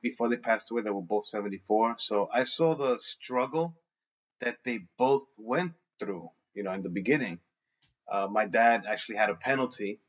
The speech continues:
because he didn't sign up for Medicare on time. That's another thing that people don't know. You, you do get penalized, and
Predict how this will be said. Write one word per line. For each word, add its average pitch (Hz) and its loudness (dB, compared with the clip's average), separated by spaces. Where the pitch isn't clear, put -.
because 101 2
he 117 -2
didn't 117 0
sign 117 0
up 208 0
for - -16
Medicare 110 -2
on 117 0
time. - -2
That's 92 -6
another 151 4
thing 135 -6
that 101 -6
people 107 -10
don't 98 -6
know. 95 -4
You, 95 -4
you 101 -8
do 110 0
get 113 0
penalized, 104 0
and 95 -2